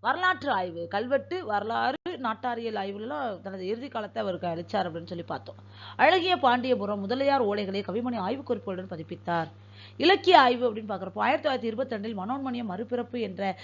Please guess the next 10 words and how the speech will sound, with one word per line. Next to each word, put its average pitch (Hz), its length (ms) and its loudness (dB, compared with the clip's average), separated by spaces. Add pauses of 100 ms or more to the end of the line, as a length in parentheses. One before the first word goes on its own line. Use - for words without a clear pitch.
(180)
திறனாய்வு 285 420 2
கட்டுரையை 214 440 -4
எழுதினார். 170 520 -6 (460)
சென்னை 330 260 2
பல்கலைக்கழகத்தின் 247 720 4
தமிழ் 233 240 -2
பேரகராதி 262 520 2
உருவாக்கத்தில் 226 600 -2
மதிப்பியல் 285 460 -2
உதவியாளராக 190 760 -2